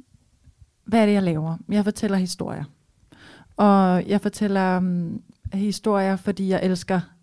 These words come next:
at se historier. Lige så meget som jeg elsker også at få lov til at drømme mig ind i et italiensk, øh,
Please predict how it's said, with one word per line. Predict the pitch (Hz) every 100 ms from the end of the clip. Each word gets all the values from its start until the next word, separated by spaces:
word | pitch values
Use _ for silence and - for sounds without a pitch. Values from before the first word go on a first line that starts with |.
| -
at | 190
se | - 190 180
historier. | 170 170 160 - 165 170
Lige | 175
så | 190
meget | 180 170
som | 185
jeg | 180 175
elsker | 180 - 196 185
også | - 185 180 -
at | 190
få | -
lov | 190 180
til | 175 -
at | 180 175 170
drømme | - 185 180
mig | 180
ind | 170 190 185 -
i | 185 175
et | 170
italiensk, | - 202 190 180 190 180 175 - -
øh, | 190 175 165